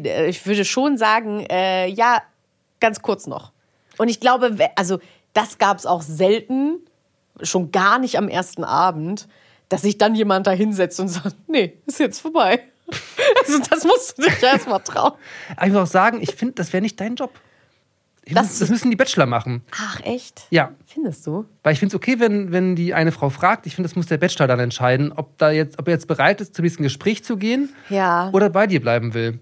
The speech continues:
Speaker 1: Ja.
Speaker 2: Ich find, da wird zu oft die, die Verantwortung den, den Frauen gegeben, die fragen. So sehe ich anders. Weil der Bachelor ist der Verant-, der kann ja Nein sagen. Wenn die Frau kommt, „Hast du kurz?“, kann er sagen, so, „Nee, ich will noch kurz mit der quatschen“, oder auch nicht.
Speaker 1: Stimmt, ja.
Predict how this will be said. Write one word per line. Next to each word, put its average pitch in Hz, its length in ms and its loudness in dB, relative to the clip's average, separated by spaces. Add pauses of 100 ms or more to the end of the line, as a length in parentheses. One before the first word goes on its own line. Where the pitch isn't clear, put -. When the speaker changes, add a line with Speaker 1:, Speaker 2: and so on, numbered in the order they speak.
Speaker 1:
Ja. 190 240 -6
Speaker 2:
Ich 196 80 0
find, 202 220 2
da 180 140 4
wird 190 200 2
zu - 320 -6
oft 208 280 0
die, 185 280 0
die 170 100 -2
Verantwortung 170 920 0
den, 160 180 2
den 156 120 0
Frauen 190 220 0
gegeben, 156 280 2
die - 80 -12
fragen. 117 560 -2
So 143 280 -6 (120)
sehe 180 180 -2
ich - 160 -8
anders. 117 440 -4 (1040)
Weil 147 100 -2
der 151 60 2
Bachelor 202 240 0
ist - 80 -2
der 165 60 -2
Verant-, 180 240 2
der 190 80 2
kann 262 100 -2
ja 320 80 2
Nein 349 200 0
sagen. 127 400 0 (340)
Wenn 165 60 -2
die 160 80 0
Frau 233 180 2
kommt, 220 340 -2
„Hast 240 200 -2
du - 20 0
kurz?“, 196 320 0
kann 180 140 -2
er 196 100 0
sagen, 190 220 0
so, 190 100 -2
„Nee, 233 240 0 (100)
ich 175 140 -6
will 202 60 2
noch 185 100 4
kurz 185 140 -6
mit 180 80 -6
der 185 80 2
quatschen“, 123 400 -4
oder 135 220 0
auch 110 100 0
nicht. 113 200 -2
Speaker 1:
Stimmt, 185 280 -6
ja. 175 200 -6